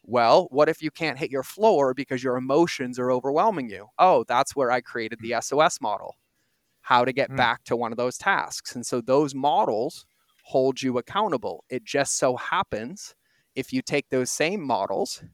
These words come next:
Speaker 1: and you give them to your customers or your coaching clients or your people in your business, that it
Speaker 2: Hmm.
Speaker 1: empowers them to do the same thing and the same ubiquitous models that you use to build yourself as an entrepreneur that I teach you are the same ones that you apply to customer journey.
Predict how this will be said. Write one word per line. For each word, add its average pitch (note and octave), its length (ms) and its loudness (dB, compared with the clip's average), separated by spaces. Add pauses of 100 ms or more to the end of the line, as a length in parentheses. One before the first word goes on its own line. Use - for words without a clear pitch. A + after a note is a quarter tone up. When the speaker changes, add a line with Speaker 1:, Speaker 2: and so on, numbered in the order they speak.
(480)
Speaker 1:
and C3 160 -4
you C3+ 120 0
give C3+ 240 0
them B2+ 220 -2
to C3+ 180 -4
your A#2 240 -2
customers D3 840 -2 (600)
or B2+ 180 4
your B2 200 2
coaching D#3 520 4
clients A#2+ 720 -4 (520)
or C3 240 6
your B2+ 180 2
people D3 400 -2
in C3+ 120 0
your A#2+ 160 -2
business, C#3+ 680 0 (280)
that B2+ 220 0
it C3+ 80 -2
Speaker 2:
Hmm. C3+ 40 0
Speaker 1:
empowers C#3+ 640 2
them D#3 360 2
to C#3+ 120 -4
do C3+ 180 -2
the B2 120 -2
same B2 480 -4
thing C#3 500 -2
and B2 160 -8
the A#2 60 -4
same C#3 360 -4
ubiquitous B2+ 600 -2
models C3 440 2
that G#2+ 180 -8
you C#3 240 0
use D#3 400 -4
to C#3+ 100 -8
build B2 280 -4
yourself A#2 400 -2
as A2+ 120 -8
an A#2+ 80 -6
entrepreneur B2+ 500 -4
that C3 120 -2
I A#2 100 -2
teach - 320 -10
you G#2 200 -4
are A2 140 -2
the A#2 80 -8
same C3 340 -2
ones B2 240 -4
that G2+ 100 -8
you G#2+ 100 -6
apply G#2 300 -4
to G2 60 -6
customer G2 400 -8
journey. F#2+ 360 -10